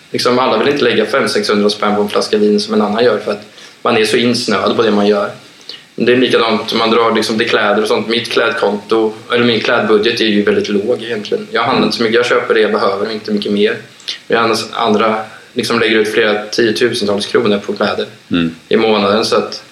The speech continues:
Speaker 1: jag ser det mer som att det är samma pengar som rör sig, bara att jag har valt att fokusera dem på vin istället.
Speaker 2: Mm.
Speaker 1: Och att vin för mig är inte bara, inte bara, men det är liksom,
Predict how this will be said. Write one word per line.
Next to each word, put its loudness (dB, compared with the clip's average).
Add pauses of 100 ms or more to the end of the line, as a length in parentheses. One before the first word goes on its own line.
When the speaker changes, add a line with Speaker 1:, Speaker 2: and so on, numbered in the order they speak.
(140)
Speaker 1:
jag 2
ser 2
det 2
mer 2
som 2
att 0
det 2
är 0
samma 0
pengar 0
som 0
rör 2
sig, -4
bara 2
att -2
jag 4
har 2
valt 0
att -4
fokusera -2
dem 0
på -2
vin 0
istället. -6
Speaker 2:
Mm. -4 (240)
Speaker 1:
Och 2
att -4
vin 0
för 0
mig 4 (200)
är -4
inte 0
bara, 2 (500)
inte -2
bara, 2 (220)
men 2
det 2
är 4
liksom, -2